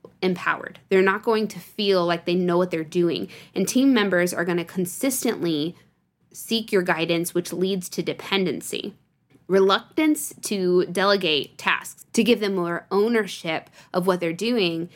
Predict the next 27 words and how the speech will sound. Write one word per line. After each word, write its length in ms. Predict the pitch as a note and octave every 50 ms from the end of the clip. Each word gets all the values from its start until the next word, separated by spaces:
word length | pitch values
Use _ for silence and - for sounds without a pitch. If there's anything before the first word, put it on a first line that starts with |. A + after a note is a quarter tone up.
| - _ _ -
leads 560 | G3 F#3+ G#3 A3+ A#3+ C4 C4 A3 - - -
to 180 | - B3+ A#3+ G#3+
a 80 | E3+ D#3
backlog 720 | E3+ - _ - F3 F3 G3+ A3 - - G#3+ G3 F#3 F#3
of 160 | E3+ D#3 -
work 540 | F3 F#3 A3 B3 G3 D#3+ E3 - - - - _ _ _ _ _ _ -
and 140 | F3 F#3 -
stifles 500 | - - G#3+ G3 A3 A3 A3+ G#3+ G3 G3
growth. 420 | - A#3+ A3 - - - - - _ _ _ _ _ _ _ _ -
'Cause 120 | - G#3+
not 200 | A3+ A#3+ A3+ G#3
only 480 | B3 A#3 A#3 A3+ A3 A3 A3 A3+ A#3 - _ _ _ _ -
is 200 | - G#3 F#3+ F3+
your 80 | G3 F#3
business 480 | F3+ F3 G3+ B3 D4+ D4 C4 A#3 A3 G#3+
not 180 | F#3 A#2+ F3+
growing, 540 | - F3+ E3+ E3 D#3 D#3 D#3 D#3+ E3+ G3 -
but 160 | - - F#3+ G3+
your 140 | A3+ A3
team 380 | A3 - - - E4 G4 G4 D4+
isn't 260 | G#3+ F3 - - -
growing. 320 | - D3+ C#3 C3 B2 C3 D3+
Your 100 | F#3+ G#3+
team 580 | - - - - C4 C#4 C#4+ B3+ A3 G3+ F#3+
isn't 340 | - - F3+ F3+ F#3 - -
being 220 | F3 E3 E3 E3
developed. 680 | D#3 E3+ E3 D#3 D#3 F3 E3 - - - - - -